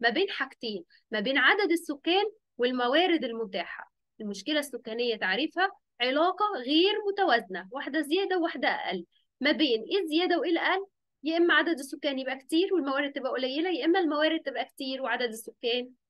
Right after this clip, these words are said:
يبقى قليل. يبقى علاقة غير متوازنة بين عدد السكان والموارد المتاحة. ما المقصود بالعشوائيات؟ هوصفها. يعني إيه كلمة عشوائيات؟ هي منطقة يا إما حول المدينة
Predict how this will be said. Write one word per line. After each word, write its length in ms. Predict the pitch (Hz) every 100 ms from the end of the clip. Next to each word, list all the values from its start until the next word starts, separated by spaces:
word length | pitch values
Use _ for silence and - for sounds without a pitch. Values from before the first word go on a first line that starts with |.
| -
يبقى 400 | 247 208 233 233
قليل. 400 | - 208 180 170 - _ -
يبقى 200 | 226 254
علاقة 340 | 247 359 403
غير 240 | 320 285 285
متوازنة 540 | 254 226 247 277 277
بين 260 | 220 240 233
عدد 300 | 196 202 196
السكان 560 | 202 - - 247 269
والموارد 720 | 247 220 214 208 220 233 233 -
المتاحة. 560 | 240 240 214 - - - _ _ _ -
ما 120 | 381
المقصود 420 | 605 453 - 403
بالعشوائيات؟ 800 | 339 262 233 - 214 247 381 -
هوصفها. 580 | 330 302 247 202 - 180 -
يعني 200 | 285 339
إيه 120 | 381 403
كلمة 220 | 302 226
عشوائيات؟ 640 | 220 214 240 226 302 466 508
هي 160 | 392 392
منطقة 480 | 302 285 294 269 - - - -
يا 160 | 302 392
إما 260 | 440 349
حول 340 | 349 - 320 254
المدينة 500 | 247 233 220 320